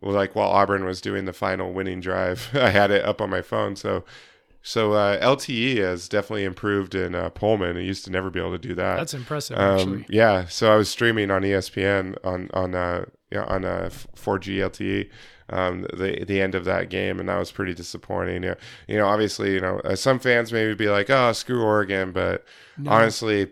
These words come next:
Speaker 2: <laughs> I'm not.
Speaker 1: the, the, the, the, the notoriety of the Pac-twelve,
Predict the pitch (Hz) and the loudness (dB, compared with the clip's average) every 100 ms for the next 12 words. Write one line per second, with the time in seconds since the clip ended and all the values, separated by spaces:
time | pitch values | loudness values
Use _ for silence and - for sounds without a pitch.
0 | _ 117 175 165 147 139 - - - 214 | _ -10 -8 -6 -8 -10 -12 -12 -4 4
1 | - 196 120 - 113 131 123 127 139 113 | 4 6 2 2 4 4 6 4 4 4
2 | 127 123 131 135 120 117 120 113 107 98 | 4 6 8 6 6 6 6 4 2 0
3 | 95 117 104 - 113 110 101 98 92 | 0 2 2 2 0 4 4 2 -2